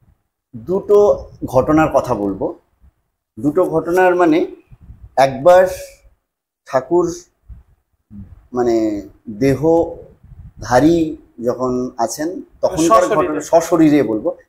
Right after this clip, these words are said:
Speaker 1: ঠাকুর এখনো আছেন।
Speaker 2: আচ্ছা।
Speaker 1: হ্যাঁ, সেটা, আহ, নিঃসন্দেহে। আর, আর একবার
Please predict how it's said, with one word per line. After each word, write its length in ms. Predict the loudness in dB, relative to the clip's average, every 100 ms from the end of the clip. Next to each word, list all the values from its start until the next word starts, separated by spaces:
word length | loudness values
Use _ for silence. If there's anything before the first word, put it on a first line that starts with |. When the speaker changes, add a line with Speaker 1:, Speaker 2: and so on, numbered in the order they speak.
| _ -10
Speaker 1:
ঠাকুর 200 | -2 0
এখনো 300 | 0 0 0
আছেন। 340 | 0 -4 -8
Speaker 2:
আচ্ছা। 240 | -10 -14 _ _ _
Speaker 1:
হ্যাঁ, 280 | -6 -6 -8
সেটা, 440 | -12 -2 2 2
আহ, 320 | 2 -2 -6
নিঃসন্দেহে। 560 | -8 -8 -8 -8 -8 -10 -12 _ _ _ _ _ _
আর, 360 | 0 2 2 -2 -10 0
আর 160 | 4
একবার 540 | 4 4 2 2 0